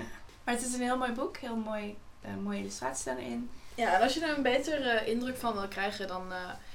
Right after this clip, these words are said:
Speaker 2: kan je misschien op zoek gaan naar de aflevering van Secret Feminist Agenda met, eh, Jess Zimmerman en Jaya Saxena. Want, eh, dat is de aflevering waardoor wij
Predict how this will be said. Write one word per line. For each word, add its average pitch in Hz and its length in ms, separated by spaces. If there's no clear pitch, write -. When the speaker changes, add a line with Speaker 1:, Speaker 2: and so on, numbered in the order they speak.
Speaker 2:
kan 208 160
je 208 80
misschien 202 380
op 196 80
zoek 220 220
gaan 190 180
naar 190 120
de - 60
aflevering 214 800
van 196 160
Secret 202 340
Feminist 190 480
Agenda 196 440
met, 185 420
eh, 180 160
Jess 190 260
Zimmerman 180 340
en 180 120
Jaya 185 280
Saxena. - 500
Want, 87 180
eh, 185 320
dat 202 180
is 226 160
de 180 300
aflevering 180 540
waardoor 175 320
wij 175 320